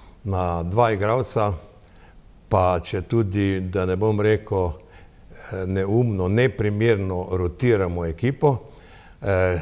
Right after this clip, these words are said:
na štoperico, na čas, potem pač je ta rezultat, ki smo ga dosegli, eh, v Berlinu, eh, povsem normalen. Moram žal povedati, da sem gledal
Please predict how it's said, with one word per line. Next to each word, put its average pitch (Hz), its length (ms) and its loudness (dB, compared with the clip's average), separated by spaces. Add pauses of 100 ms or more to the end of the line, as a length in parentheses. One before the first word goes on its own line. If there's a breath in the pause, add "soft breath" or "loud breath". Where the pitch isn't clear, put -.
(140)
na 92 460 -2
štoperico, 123 760 2
na 90 120 -2
čas, 120 500 -2 (420 loud breath)
potem 123 540 0 (100)
pač - 460 -4
je 101 220 0
ta 113 280 0
rezultat, 98 520 -2 (320)
ki - 280 -6
smo 92 240 -6
ga 92 80 -2
dosegli, 98 640 0
eh, - 960 -4
v 87 580 0
Berlinu, 117 680 2 (560 soft breath)
eh, 113 200 0 (560)
povsem 123 440 2
normalen. 107 520 0
Moram 120 340 0
žal 123 280 0
povedati, 123 500 -2 (340 loud breath)
da 104 200 -2
sem 101 360 -4
gledal 107 520 2